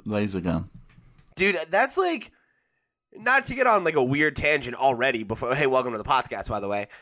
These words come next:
Speaker 2: Um, but, like, that's the thing I think I'm most upset about when it comes to D L C and everything in the modern era is, like, I miss cheat codes. I miss,
Speaker 1: Yeah.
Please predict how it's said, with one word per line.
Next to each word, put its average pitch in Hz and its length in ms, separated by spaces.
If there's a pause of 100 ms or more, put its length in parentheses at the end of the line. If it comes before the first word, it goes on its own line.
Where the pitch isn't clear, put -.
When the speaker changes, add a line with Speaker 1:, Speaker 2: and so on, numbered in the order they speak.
(180)
Speaker 2:
Um, 117 560 (240)
but, 196 260
like, 214 400 (320)
that's 208 300
the 339 100
thing 302 240
I 247 80
think 214 240
I'm 185 180
most 135 360
upset 143 320
about 143 320
when 139 100
it 135 80
comes 135 280
to 131 100
D 123 200
L 127 140
C 127 480 (160)
and 147 80
everything 151 460
in 160 60
the 160 60
modern 165 300
era 180 240
is, 135 220
like, 131 180
I 127 60
miss 123 280
cheat 120 280
codes. 139 440 (300)
I 123 140
miss, 147 180
Speaker 1:
Yeah. 92 180